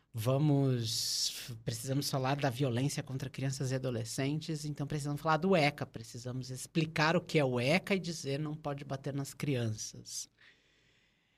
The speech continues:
É, ou precisamos falar sobre a Lei Maria da Penha, não se bate em mulher, o feminicídio, isso e aquilo, lá, lá, lá, lá.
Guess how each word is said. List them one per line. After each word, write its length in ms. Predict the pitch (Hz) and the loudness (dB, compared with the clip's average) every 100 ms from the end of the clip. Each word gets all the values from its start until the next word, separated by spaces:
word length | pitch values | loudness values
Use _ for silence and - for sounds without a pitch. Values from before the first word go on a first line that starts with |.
| _ _ _ - | _ _ _ -10
É, 360 | 117 113 110 113 - | -6 -2 -2 -2 6
ou 280 | 147 156 | 8 8
precisamos 640 | 185 175 160 156 151 175 - | 6 4 4 6 6 6 4
falar 320 | 160 143 160 | 2 2 2
sobre 240 | 185 165 | 2 4
a 40 | 160 | 4
Lei 140 | 160 | 4
Maria 280 | 170 160 170 | 4 4 4
da 120 | 180 | 2
Penha, 440 | - 143 135 113 | 4 6 8 6
não 160 | 104 123 | 2 -2
se 180 | - 139 | -4 -4
bate 380 | 135 160 - 165 | -4 -4 -2 0
em 20 | |
mulher, 500 | 160 147 127 151 135 | 0 0 2 2 2
o 40 | |
feminicídio, 1080 | - 143 143 151 - - 127 147 117 123 127 | 0 2 2 0 -4 -4 0 0 2 0 0
isso 360 | 131 151 - 147 | 2 2 2 -2
e 20 | |
aquilo, 400 | 151 - 147 131 | -2 0 0 2
lá, 180 | 127 127 | 0 -2
lá, 200 | 127 127 | -2 -2
lá, 280 | 131 123 | -2 -2
lá. 280 | 123 139 160 | 0 0 0